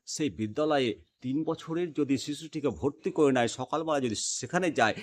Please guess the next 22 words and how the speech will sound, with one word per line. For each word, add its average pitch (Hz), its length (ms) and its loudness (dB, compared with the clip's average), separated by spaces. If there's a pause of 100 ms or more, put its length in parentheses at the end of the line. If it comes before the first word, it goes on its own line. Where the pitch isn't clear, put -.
(140)
তাহলে 147 200 0
তো 151 140 -2
অঙ্গনওয়াড়ি 143 640 -2
কেন্দ্রগুলো 147 480 -2
ফাঁকাই 139 480 -4
থাকবে। 113 440 -4 (160)
তাই 123 180 0
সরকার 117 420 -2
বাহাদুরের 139 500 2
কাছে - 380 2 (640)
নিবেদন 151 480 8 (240)
যে 104 480 -4 (200)
বেসরকারি 160 720 -4
ক্ষেত্রে 143 560 0 (180)
যে 110 120 -2
তিন 175 300 0
বছরের 180 600 8 (460)
শিশুদের 147 500 -2 (400)
ভর্তি 135 360 -6
করা 110 220 -2
হচ্ছে 107 440 -4 (880)
তাকে 110 440 -4